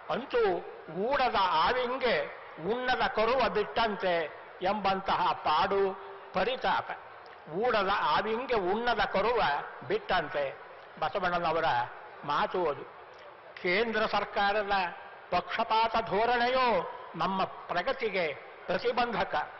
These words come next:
ಅಂತೂ ಹಿನ್ನಡೆ ಕನ್ನಡಕ್ಕೆ ಎಲ್ಲೆಡೆ. ಆದಿಯಲ್ಲೇ ಅಪಶಕುನ ಬೇಡ ಎಂದು ಹಿಂದೆಯೇ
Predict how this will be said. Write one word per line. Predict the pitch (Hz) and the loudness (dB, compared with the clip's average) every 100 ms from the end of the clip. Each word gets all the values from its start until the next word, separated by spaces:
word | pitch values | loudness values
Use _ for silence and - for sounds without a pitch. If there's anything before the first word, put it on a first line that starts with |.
| - - - | -14 -12 -4
ಅಂತೂ | 156 269 480 415 | -2 0 2 4
ಹಿನ್ನಡೆ | - 190 226 202 180 180 180 175 - - - | 2 0 2 2 2 2 2 -2 -8 -16 -4
ಕನ್ನಡಕ್ಕೆ | 160 185 214 185 170 - 165 175 - - - - - - - - - - - - - | -2 0 2 2 0 0 0 0 -4 -12 -18 -18 -20 -20 -20 -20 -20 -20 -20 -18 -4
ಎಲ್ಲೆಡೆ. | 170 226 220 147 - - - - - - - - - - - | 0 2 2 0 -4 -10 -16 -18 -18 -18 -18 -18 -20 -8 -2
ಆದಿಯಲ್ಲೇ | 147 254 285 277 262 262 254 277 - | 2 2 2 2 4 4 4 4 2
ಅಪಶಕುನ | - 254 247 247 240 226 | 2 2 2 2 2 2
ಬೇಡ | 220 240 226 220 214 - | 2 4 4 4 2 0
ಎಂದು | 202 214 196 | -2 0 0
ಹಿಂದೆಯೇ | 180 233 240 233 233 214 165 | 0 0 2 4 4 4 0